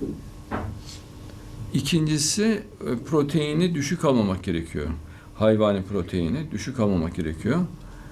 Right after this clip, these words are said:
E, soğukla teması iyice azaltırsa kardeşlerimiz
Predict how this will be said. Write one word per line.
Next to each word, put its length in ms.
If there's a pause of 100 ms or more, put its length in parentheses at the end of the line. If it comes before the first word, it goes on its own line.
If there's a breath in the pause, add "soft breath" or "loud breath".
(420 loud breath)
E, 80 (320)
soğukla 480
teması 500
iyice 320
azaltırsa 1120 (440)
kardeşlerimiz 880